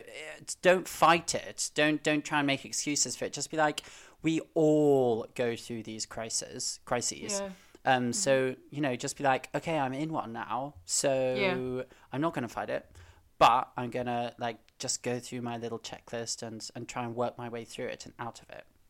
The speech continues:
Speaker 2: Yeah, and take care of yourself when you're in the crisis period, you know, do nice things for yourself, nice food, nice drink, whatever you need, a nice bath, a good book, uh, a good walk, whatever, stuff that kind of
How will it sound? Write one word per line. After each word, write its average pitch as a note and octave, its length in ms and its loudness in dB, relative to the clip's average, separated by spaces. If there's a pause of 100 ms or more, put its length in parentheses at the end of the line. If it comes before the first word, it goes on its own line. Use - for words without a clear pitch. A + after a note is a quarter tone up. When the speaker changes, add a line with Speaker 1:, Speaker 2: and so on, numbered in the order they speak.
(160)
Speaker 2:
Yeah, G3 260 8
and F#3 300 -4
take G#3 200 0
care G#3 220 6
of A#3 80 2
yourself F3+ 380 0
when F3 100 -6
you're F3 80 -8
in E3+ 80 -8
the F3+ 60 -10
crisis F3+ 420 -4
period, F3+ 480 -6
you F#3+ 100 -10
know, F#3 280 0 (120)
do G3 160 -2
nice F#3 240 0
things F#3+ 220 -10
for - 120 -8
yourself, F3+ 680 0 (560)
nice F#3+ 320 -4
food, F#3+ 240 -4
nice F#3+ 220 -6
drink, F#3+ 240 -6
whatever A3+ 300 -2
you A3 120 -6
need, G#3 280 -4
a - 80 -6
nice F3+ 220 -2
bath, G3 420 4 (340)
a F#3+ 40 -10
good F#3+ 300 -2
book, G3 440 2 (500)
uh, F3+ 420 10
a - 160 -6
good E3+ 240 -4
walk, G3 520 2
whatever, G3+ 500 6
stuff - 380 0
that G#3 260 -2
kind F#3 220 -4
of F3 140 -2